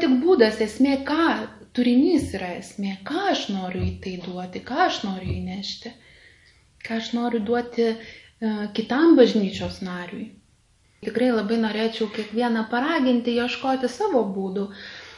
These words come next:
ir tikrai kurti. Kurti turinį, e, kurti aktyviai savo gyvenimą, e, savo bendruomenę,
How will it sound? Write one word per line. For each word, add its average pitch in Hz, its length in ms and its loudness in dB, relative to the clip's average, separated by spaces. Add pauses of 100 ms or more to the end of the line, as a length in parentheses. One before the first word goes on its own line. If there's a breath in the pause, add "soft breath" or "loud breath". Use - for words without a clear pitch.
(140 loud breath)
ir 240 140 -2
tikrai 269 340 0
kurti. 202 520 4 (440)
Kurti 247 400 2
turinį, 294 560 6
e, 233 440 4 (440)
kurti 330 400 6 (560)
aktyviai 240 560 0
savo 240 320 -2
gyvenimą, 262 760 0 (120)
e, - 880 -14
savo 220 320 2
bendruomenę, 226 1000 4